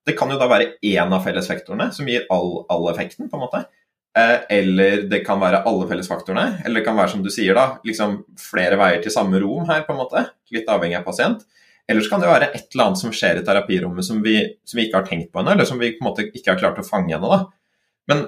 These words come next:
men tenker du, øh, fordi at noe av argumentasjonen her er at det er liksom de studiene som prøver å liksom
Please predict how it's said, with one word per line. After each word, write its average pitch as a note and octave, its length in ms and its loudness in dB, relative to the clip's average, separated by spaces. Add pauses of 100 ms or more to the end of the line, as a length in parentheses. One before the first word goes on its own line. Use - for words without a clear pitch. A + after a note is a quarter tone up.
men C#3 200 0
tenker B2+ 280 -2
du, - 40 -4
øh, F2+ 260 0 (100)
fordi C#3 140 0
at - 180 -2 (800)
noe C#3+ 380 -4
av A#2 80 6
argumentasjonen G#2 580 2
her E3 140 4
er G#2 80 6
at G#2+ 100 0
det A#2 80 4
er A#2 80 0
liksom A#2+ 220 -2
de A2+ 100 0
studiene F2+ 560 -2
som B2 140 -6
prøver F#2 340 2
å F#2 60 -2
liksom F#2+ 320 0